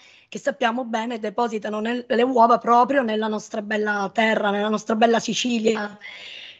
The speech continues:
E quindi spesso, eh, si monitora, diciamo, il tutto, il depositare delle uova, e si fa in, in modo tale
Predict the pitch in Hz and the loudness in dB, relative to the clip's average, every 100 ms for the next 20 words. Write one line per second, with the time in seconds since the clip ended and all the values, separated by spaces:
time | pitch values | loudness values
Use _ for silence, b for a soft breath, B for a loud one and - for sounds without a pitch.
0 | B B - 254 262 262 226 202 - 262 | B B -6 0 2 2 0 -2 4 4
1 | 226 - 233 214 202 B - 220 - 240 | 4 0 -4 -4 -6 B -10 -8 -6 -6
2 | 214 214 208 214 240 262 247 214 214 - | -4 -6 -6 -2 2 4 4 2 0 4
3 | 247 220 214 214 - 285 262 - 208 214 | 4 6 2 -4 -4 -4 -4 -6 -4 -2
4 | 214 202 226 214 214 247 233 220 220 220 | -2 -2 -2 -2 2 2 4 -2 -4 -4
5 | 226 214 214 226 247 254 - 294 240 233 | 0 0 2 2 2 -2 -6 -2 -2 0
6 | 226 233 - 233 220 220 220 233 262 269 | -4 -6 -8 -8 -6 -4 0 2 2 2
7 | 233 226 247 262 | 2 2 2 2